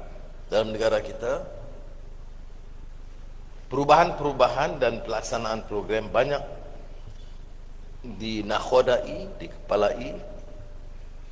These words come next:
oleh penjawat awam dengan kepakaran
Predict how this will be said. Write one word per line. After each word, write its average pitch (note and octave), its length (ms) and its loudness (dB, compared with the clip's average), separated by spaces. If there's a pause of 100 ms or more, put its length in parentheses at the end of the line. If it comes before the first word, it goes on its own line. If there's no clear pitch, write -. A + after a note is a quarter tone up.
(200)
oleh A#2 280 2 (1200)
penjawat G#2 320 4
awam G2 320 -2
dengan A#2+ 240 -2
kepakaran C#3+ 720 2